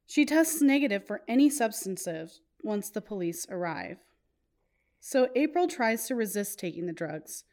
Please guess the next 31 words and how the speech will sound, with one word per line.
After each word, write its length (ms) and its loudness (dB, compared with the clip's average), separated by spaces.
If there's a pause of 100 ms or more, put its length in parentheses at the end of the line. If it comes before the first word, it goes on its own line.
(460)
She 160 -4
rebuffs 520 4
Terry's 340 0
insistence. 840 -6 (580)
This, 180 2
of 120 0
course, 480 -2
agitates 580 -4
him. 340 -10 (320)
April 300 8
can 160 4
tell 340 0
he's 180 -8
beginning 380 -2
to 100 -12
lose 220 -4
his 160 -10
temper. 520 -8 (800)
So 500 2
she 240 -2
relents. 680 -4 (840)
She 160 -4
convinces 480 4
him 200 10
to 100 -2
let 180 2
her 100 -2
mix 280 -2
her 140 -4
own 380 -2
methamphetamine, 920 -4